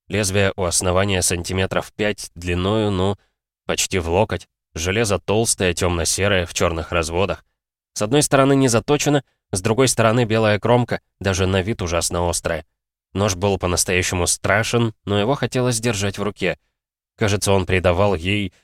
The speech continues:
нет, не сил, а уверенности в себе. Светлана наотмашь разрубила воздух.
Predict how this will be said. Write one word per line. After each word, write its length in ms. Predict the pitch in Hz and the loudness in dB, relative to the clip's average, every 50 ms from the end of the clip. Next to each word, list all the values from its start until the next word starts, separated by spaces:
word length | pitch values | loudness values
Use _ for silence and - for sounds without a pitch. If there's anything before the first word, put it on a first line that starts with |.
| _ _ _ _ _ _ _ _ _ | _ _ _ _ _ _ _ _ _
нет, 200 | - 113 110 - - | 0 0 0 0 0
не 140 | - 95 87 | -2 -2 0
сил, 500 | 80 - - - 101 123 131 131 - - _ _ _ _ _ _ - | 0 0 -2 0 2 2 4 2 2 0 _ _ _ _ _ _ -2
а 100 | 98 92 | 0 0
уверенности 680 | 87 87 80 92 117 127 117 110 101 92 85 - - 80 | 0 0 0 0 2 2 2 2 2 0 0 -2 -2 -4
в 60 | - | -4
себе. 340 | - - 78 71 - - - _ _ _ _ _ _ _ _ _ _ _ _ _ _ - | -4 -4 -4 -4 -6 -10 -12 _ _ _ _ _ _ _ _ _ _ _ _ _ _ -4
Светлана 440 | - 123 123 - 135 135 135 135 | -2 0 2 4 4 4 6 6
наотмашь 540 | 127 123 120 117 123 127 - 131 131 123 - | 4 4 4 4 4 2 4 2 2 2 4
разрубила 580 | 123 113 110 101 113 107 98 90 110 110 107 110 | 2 2 4 4 4 2 2 2 0 2 2 2
воздух. 480 | 117 120 107 95 80 69 - - _ | 2 2 2 2 0 -4 -12 -16 _